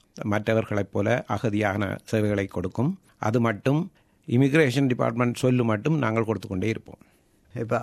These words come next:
Speaker 2: அகதிகளாக இருக்கட்டும், புகலிட கோரிக்கையாளர்களாக இருக்கட்டும், இப்ப Medicare-னு இருக்கு இல்லையா, இந்த Medicare card வந்து அதுக்கு அவர்கள் உரித்தானவர்களா?
Speaker 1: அதுவும், அஹ், அகதி கோருவோருக்கு immigration department தான் அந்த முடிவையும் செய்கிறது.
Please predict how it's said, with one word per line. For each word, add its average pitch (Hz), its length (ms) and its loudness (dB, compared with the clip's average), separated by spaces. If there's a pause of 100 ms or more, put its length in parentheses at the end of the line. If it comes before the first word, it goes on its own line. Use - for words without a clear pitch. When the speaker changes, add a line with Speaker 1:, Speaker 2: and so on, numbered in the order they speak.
Speaker 2:
அகதிகளாக 135 560 0
இருக்கட்டும், 120 440 0
புகலிட 131 400 0
கோரிக்கையாளர்களாக 110 720 0
இருக்கட்டும், 98 480 -4 (460)
இப்ப 143 220 -2
Medicare-னு 156 720 2
இருக்கு 107 200 -2
இல்லையா, 98 360 -6
இந்த 135 220 2
Medicare 185 600 0
card 147 420 0
வந்து 120 320 0 (320)
அதுக்கு 147 540 0
அவர்கள் 139 320 0
உரித்தானவர்களா? 113 800 -2 (500)
Speaker 1:
அதுவும், 139 440 4 (380)
அஹ், 95 300 -2
அகதி 131 360 4
கோருவோருக்கு 117 680 4 (560)
immigration 127 560 4
department 107 420 0
தான் 120 120 2
அந்த 104 200 2
முடிவையும் 104 380 2
செய்கிறது. 95 480 -2